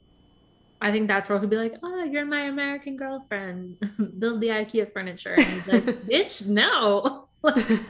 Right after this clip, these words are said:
Speaker 2: <laughs>
Speaker 1: we're not doing that. I can't revisit building those nightstands again. That was the worst part of my winter.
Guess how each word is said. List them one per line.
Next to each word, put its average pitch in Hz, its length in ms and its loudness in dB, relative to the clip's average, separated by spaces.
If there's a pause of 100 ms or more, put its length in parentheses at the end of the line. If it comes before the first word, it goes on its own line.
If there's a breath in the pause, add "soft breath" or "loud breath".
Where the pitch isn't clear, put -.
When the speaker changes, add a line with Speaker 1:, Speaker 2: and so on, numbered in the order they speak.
(120)
Speaker 2:
<laughs> - 400 -20
Speaker 1:
we're 247 180 2
not 262 280 -2
doing 185 260 -2
that. 185 380 -4 (560 soft breath)
I 226 100 4
can't 226 260 2
revisit 185 440 0
building 190 280 0
those 185 200 0
nightstands 175 520 -6
again. 170 300 -4
That 170 160 -2
was 180 120 -4
the 180 80 -2
worst 165 280 -4
part 196 140 2
of 185 100 -2
my 190 140 -2
winter. 190 500 -4